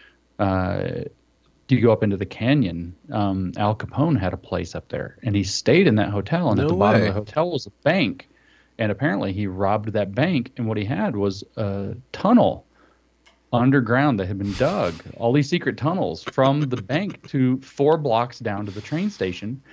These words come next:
Speaker 1: And so he robs the bank, goes into the tunnel nobody knows about, jumps onto the train and is partway to Chicago before, you know, so he gets away with it.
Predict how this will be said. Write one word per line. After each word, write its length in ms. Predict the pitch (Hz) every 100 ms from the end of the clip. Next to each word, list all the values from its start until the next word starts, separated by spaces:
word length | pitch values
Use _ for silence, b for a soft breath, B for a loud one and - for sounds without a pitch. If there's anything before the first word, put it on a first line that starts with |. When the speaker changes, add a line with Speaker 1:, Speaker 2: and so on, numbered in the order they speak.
| B B
Speaker 1:
And 100 | 127
so 160 | 127 123
he 140 | 127
robs 320 | 160 180 175 -
the 60 |
bank, 400 | 123 104 110 -
goes 240 | - 131 139
into 140 | 139
the 80 | 110
tunnel 400 | - 143 147 107
nobody 340 | 107 113 113
knows 240 | 110 151 160
about, 460 | 104 87 92 127 110
jumps 320 | 131 139 147
onto 220 | 135 131
the 80 | 107
train 380 | - 165 175 113
and 100 | 101
is 80 |
partway 360 | 101 139 120 113
to 60 | 101
Chicago 540 | - 117 139 170 123
before, 680 | 95 92 107 98 101 98 - _
you 100 | 127
know, 240 | 104 98 98 - - -
so 100 | -
he 80 | 135
gets 140 | 139
away 240 | 98 131 208
with 160 | -
it. 140 | 78